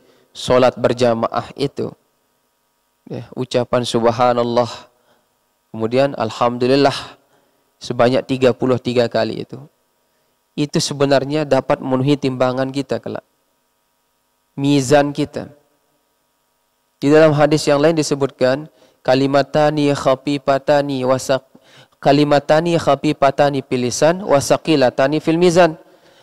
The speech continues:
Ada dua kalimat yang ringan di ucapan, ringan di lisan, tapi berat di mizan. Apa itu? Subhanallah walhamdulillah.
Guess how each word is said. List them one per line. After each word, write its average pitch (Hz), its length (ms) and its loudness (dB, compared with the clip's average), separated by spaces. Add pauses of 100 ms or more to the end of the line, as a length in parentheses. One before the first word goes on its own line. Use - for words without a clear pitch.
(160)
Ada 147 320 2
dua 156 240 4
kalimat 160 480 2 (560)
yang 143 240 2
ringan 160 400 4
di 139 80 -2
ucapan, 139 720 -2 (560)
ringan 156 320 2
di 143 160 -2
lisan, 139 400 -2 (400)
tapi 127 320 2
berat 143 400 4
di 180 240 0 (320)
mizan. 139 480 0 (480)
Apa 170 320 2
itu? 190 320 -2 (320)
Subhanallah 117 1040 -2
walhamdulillah. 107 800 -8